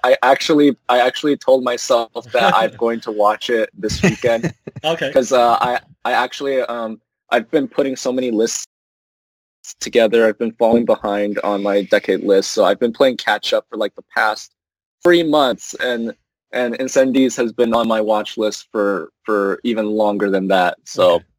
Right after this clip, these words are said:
Speaker 1: I apologize for not having seen it. I've
Speaker 2: <laughs>
Speaker 1: actually, so the only thing I can say about it is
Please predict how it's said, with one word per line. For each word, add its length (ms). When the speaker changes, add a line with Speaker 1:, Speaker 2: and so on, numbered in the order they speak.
Speaker 1:
I 80
apologize 560
for 140
not 180
having 240
seen 300
it. 120
I've 100
Speaker 2:
<laughs> 80
Speaker 1:
actually, 280
so 260
the 100
only 140
thing 120
I 40
can 160
say 240
about 360
it 220
is 260